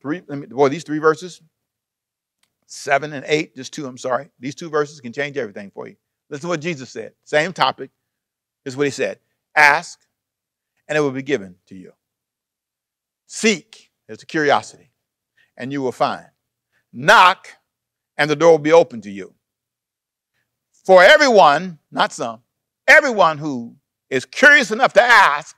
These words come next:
receives. Everyone who's curious enough to seek will find. And to the one who knocks, the door will be open.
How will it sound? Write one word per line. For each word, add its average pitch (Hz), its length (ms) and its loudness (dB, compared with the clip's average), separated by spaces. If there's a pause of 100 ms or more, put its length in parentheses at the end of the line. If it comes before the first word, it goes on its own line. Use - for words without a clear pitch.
receives. 135 600 -14 (600)
Everyone 277 360 4
who's 208 120 0
curious 285 400 -2
enough 233 240 -2
to 156 80 -10
seek - 640 -8 (260)
will 160 120 -6
find. 139 440 0 (720)
And 143 120 -14
to 131 60 -10
the 127 100 -4
one 247 600 2 (1300)
who 180 100 -6
knocks, 240 680 0 (400)
the 120 80 -20
door 180 200 -2
will 160 80 0
be 151 100 -6
open. 151 280 2